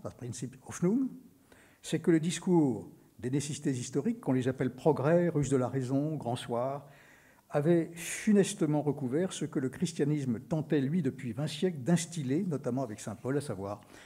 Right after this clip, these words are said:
espérer contre toute espérance. Romains quatre, dix-huit.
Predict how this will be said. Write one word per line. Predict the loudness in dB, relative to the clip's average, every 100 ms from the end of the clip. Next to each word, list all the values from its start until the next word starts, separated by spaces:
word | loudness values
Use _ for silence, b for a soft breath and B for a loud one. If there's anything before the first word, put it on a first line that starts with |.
| B B
espérer | -6 -2 -2 -2 -4 -2
contre | 0 0 -2 -14 -20 _
toute | -8 -4
espérance. | -4 -4 -6 -6 -12 -20 -4
Romains | -2 0 -2 -4 -2
quatre, | -2 -2 -10
dix-huit. | -12 -12 -18